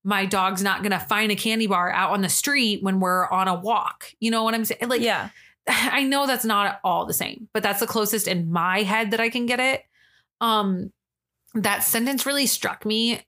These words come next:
Speaker 1: out of the whole paragraph. Like, that's the one that, like, that is so true. A kid should never have to fear, like, their own parents. And I know that's something that does happen, but, or even, like, their grandparents or something like that, like,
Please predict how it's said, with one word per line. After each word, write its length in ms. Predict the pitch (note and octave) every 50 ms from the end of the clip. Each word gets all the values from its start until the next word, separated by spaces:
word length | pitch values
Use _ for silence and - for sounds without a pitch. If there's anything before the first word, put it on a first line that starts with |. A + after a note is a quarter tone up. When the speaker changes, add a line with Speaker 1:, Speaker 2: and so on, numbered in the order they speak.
| _ -
Speaker 1:
out 160 | F#3+ F#3+ G3
of 100 | F3 -
the 80 | G3+
whole 300 | F3 - - F#3 F#3 F#3
paragraph. 480 | - F3 F#3 F3 F3+ G3 G3 G3 G3 -
Like, 140 | G3 F#3 -
that's 220 | - E3+ F3+ -
the 60 | -
one 180 | F3+ F#3 F#3 F3+
that, 140 | F#3 G3+ - -
like, 200 | F#3 F#3 - - _ - _ _ _ _ _ _ _ _
that 160 | G#3 F#3+ G3 G3
is 140 | F#3+ F#3+
so 160 | - G3 F#3+ F#3+
true. 340 | F#3+ - G3 G3+ F#3+ - - _ _ _ _ _ _ _ _ -
A 80 | G#3+ G3+
kid 320 | G#3 - A3+ G#3 G#3+ G#3
should 220 | G3+ - C4 A#3 A3+
never 300 | G#3+ G3 F#3+ G3+ G3+ F#3+
have 320 | F#3 - F#3+ F3+ F3+ -
to 80 | - F#3
fear, 360 | F#3 - F#3 F#3 F#3 F#3 F#3
like, 240 | F#3+ F#3+ F#3+ - -
their 200 | - F#3 F3 -
own 180 | F3+ F3+ F3 E3+
parents. 380 | - F#3 F3+ - - G3+ -
And 80 | G#3 G#3+
I 60 | G#3+
know 300 | G#3 G#3 A3+ A#3 A#3 A#3 A3
that's 340 | A3 G#3 G#3+ - - - - _ _ _ _ _
something 380 | - - F#3 F3+ F3 F3+ F#3 F#3
that 120 | F#3 -
does 160 | - F3+ F3 -
happen, 360 | F3 F3 F3 G3+ G3+ G3+ G3+ - - - - - _ _ _ -
but, 140 | G#3 - -
or 160 | A3+ A3+ A3+
even, 300 | G3+ G#3+ A3+ A3 G3+ G3
like, 140 | F#3+ F#3 F3+
their 100 | G3 F#3
grandparents 420 | F#3 F3+ E3+ F3 F#3 - - -
or 60 | F#3+
something 160 | F#3+ G3 - -
like 80 | F#3 -
that, 220 | G3+ - - -
like, 200 | - - -